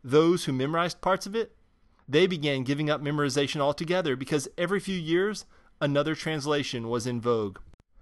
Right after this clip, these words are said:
Discouragement set in because years of their lives were invested in one translation, knowing it and learning from it,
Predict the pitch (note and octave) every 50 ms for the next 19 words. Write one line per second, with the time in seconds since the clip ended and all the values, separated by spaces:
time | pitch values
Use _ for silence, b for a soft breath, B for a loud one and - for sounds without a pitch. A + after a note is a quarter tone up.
0 | b b b b b b b - E3 D3+ - - - G3 G3 G3 F#3+ E3 B2+ C3+
1 | B2 A#2+ - - - - D3+ D3+ D3+ E3 D#3 C#3 C3 B2 A#2+ C3+ - D#3+ C#3 A#2
2 | A#2 A#2 A#2+ C#3+ D#3+ F3 F#3 F#3+ F3+ F3 F3 E3 F#3 F3+ E3+ D#3 D#3 D#3 D3 C3+
3 | B2 A#2 A2 G#2 A#2+ B2 B2+ C3 B2 A#2 A2+ C#3+ D3+ D3 - - C3+ A#2+ B2 A#2+
4 | B2+ C#3 C#3+ C3+ - D3 C#3 C3+ B2+ B2 C3+ B2 C3 B2+ - - G#2+ G#2 B B
5 | B B B D3 C#3+ E3 F#3 F#3+ F#3 E3+ C#3 B2+ - C#3 C3 C3+ D3 E3 E3+ E3
6 | D3+ - C#3+ B2 A#2 G#2+ G#2 -